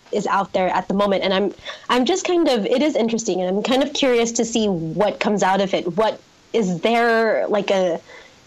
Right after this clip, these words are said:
a Disney Renaissance equivalent for this coming generation? Like, I can't really figure that out. So many students or so many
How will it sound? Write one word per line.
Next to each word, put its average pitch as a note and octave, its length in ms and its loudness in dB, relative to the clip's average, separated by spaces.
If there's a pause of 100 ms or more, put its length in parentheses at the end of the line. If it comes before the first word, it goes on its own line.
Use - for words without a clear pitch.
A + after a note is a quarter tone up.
a G3+ 80 0
Disney G#3 420 0
Renaissance G3+ 460 2
equivalent A#3+ 680 0
for C4 160 2
this A3 440 -2
coming C4+ 360 2
generation? C#4 840 0
Like, G3+ 360 0
I A3+ 180 2
can't A#3+ 340 0
really A#3+ 320 2 (380)
figure A3+ 280 2
that F#3+ 180 2
out. F#3+ 380 -2 (420)
So A#3 200 2
many A#3+ 180 2
students A3 540 -2
or F#3 260 0
so C4+ 140 0
many B3 280 0